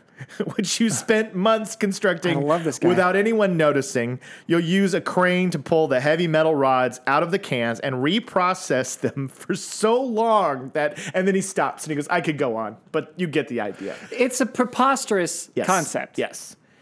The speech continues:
Speaker 1: Yes. And that
Speaker 2: It is,
Speaker 1: is
Speaker 2: they're not, it's not,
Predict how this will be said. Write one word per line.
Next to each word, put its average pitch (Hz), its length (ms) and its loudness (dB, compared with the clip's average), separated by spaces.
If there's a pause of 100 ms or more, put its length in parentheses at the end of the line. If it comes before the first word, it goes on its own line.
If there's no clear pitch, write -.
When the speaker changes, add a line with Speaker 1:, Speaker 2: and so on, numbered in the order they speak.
(140)
Speaker 1:
Yes. - 400 -2
And 151 160 0
that 180 160 6
Speaker 2:
It 170 60 4
is, - 40 4
Speaker 1:
is 196 120 2
Speaker 2:
they're 240 120 4
not, 233 340 2
it's - 320 -6
not, 214 380 0